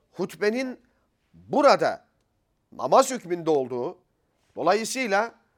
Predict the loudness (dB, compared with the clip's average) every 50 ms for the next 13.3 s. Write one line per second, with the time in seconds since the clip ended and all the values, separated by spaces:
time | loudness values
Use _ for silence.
0 | _ _ _ _ -12 -12 -12 -6 -4 -4 -2 -2 -4 -6 -6 -6 -4 -2 -2 -2
1 | -2 -2 0 0 0 0 -2 -6 -14 -18 _ _ _ _ _ -12 -12 -12 -10 -8
2 | -8 2 6 8 8 8 8 6 2 0 0 -4 -14 -12 -10 -10 -6 -2 -2 -2
3 | 0 0 -2 -2 -2 -4 -4 -6 -4 -2 -2 0 0 2 2 2 0 0 -4 -10
4 | _ _ _ -16 -14 -12 -12 -6 -2 0 0 0 0 -4 -6 -6 -6 -6 -6 -8
5 | -10 -10 _ _ _ _ _ _ _ _ -12 -10 -8 -8 -8 -6 -4 -2 -2 -2
6 | -2 -2 -4 -4 -6 _ _ _ _ _ _ _ -8 -2 2 4 4 4 4 2
7 | 0 -2 0 0 0 2 2 2 0 0 -2 -2 -4 -4 -2 -2 -2 -2 -4 -4
8 | _ _ _ _ _ _ _ _ _ _ -4 0 2 2 2 2 0 0 0 2
9 | 2 0 0 -2 -8 _ _ _ _ _ _ _ _ -8 -6 -2 0 0 0 2
10 | 2 2 2 0 0 -4 _ _ _ _ _ -10 -8 -6 -4 -4 -2 0 0 -2
11 | -2 -4 -10 -10 -8 -6 -6 -6 -4 -4 -2 -4 -2 -2 -2 -2 -2 -4 -8 _
12 | _ _ _ _ 2 4 4 4 4 4 6 8 8 8 6 4 4 2 0 0
13 | 2 4 4 4 4 2